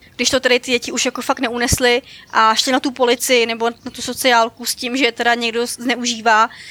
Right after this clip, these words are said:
tak, eh, ty, ty soudy byly vlastně docela monst-, monstrózní a tam regulárně ten jeden starší, oni se ho fakt jako ptali v tom videozáznamu, "Ohlašoval jste někdy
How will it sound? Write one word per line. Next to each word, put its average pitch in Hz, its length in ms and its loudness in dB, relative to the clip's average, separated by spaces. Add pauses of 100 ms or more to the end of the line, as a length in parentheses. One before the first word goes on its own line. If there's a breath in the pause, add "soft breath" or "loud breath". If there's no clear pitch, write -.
(360 loud breath)
tak, 233 500 4
eh, - 60 0 (640)
ty, 254 220 0 (280)
ty 240 220 2
soudy 247 320 0
byly 240 220 0
vlastně 247 380 0
docela 254 300 0
monst-, 240 360 -6
monstrózní 254 800 0 (380 loud breath)
a 233 200 4
tam 240 360 0
regulárně 240 600 0
ten 240 180 -2
jeden 233 180 -4
starší, 240 680 -2
oni 240 140 -4
se - 140 0
ho 269 80 4
fakt 277 220 0
jako 269 180 -6
ptali 233 420 2
v - 40 -14
tom 254 200 -2
videozáznamu, 240 880 2 (340 loud breath)
"Ohlašoval 262 640 2
jste 262 200 0
někdy 240 600 0